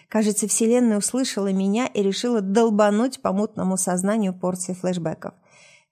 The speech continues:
«Ты Юджину можешь позвонить? Давай отвезу тебя к нему». «Нет, только не это.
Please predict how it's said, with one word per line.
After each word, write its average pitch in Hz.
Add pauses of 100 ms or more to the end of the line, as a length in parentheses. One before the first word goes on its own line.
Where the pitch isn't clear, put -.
«Ты 240
Юджину 240
можешь 277
позвонить? 185
Давай 233
отвезу 202
тебя 170
к 165
нему». 165
«Нет, 220
только 226
не 247
это. 175